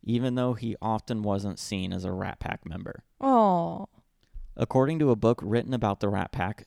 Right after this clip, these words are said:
Speaker 1: Joey was fairly bitter in his later years. He always felt like an outcast in the Rat Pack and didn't think he got the recognition that he deserved.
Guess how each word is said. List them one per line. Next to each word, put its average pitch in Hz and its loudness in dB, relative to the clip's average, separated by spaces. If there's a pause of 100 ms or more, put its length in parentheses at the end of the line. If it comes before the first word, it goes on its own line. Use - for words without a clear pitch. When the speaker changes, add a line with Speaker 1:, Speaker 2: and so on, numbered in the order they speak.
Speaker 1:
Joey 131 0
was 135 -2
fairly 123 -2
bitter 101 -2
in 107 -2
his 95 -6
later 95 -4
years. - -10 (840)
He 120 2
always 147 4
felt 131 0
like 123 -2
an 104 -2
outcast - -6
in 107 -4
the 92 -4
Rat 95 -4
Pack 92 -6
and 101 -8
didn't 110 0
think 110 -4
he 110 -4
got 101 -2
the 95 -6
recognition 104 -2
that 104 -6
he 107 -2
deserved. - -6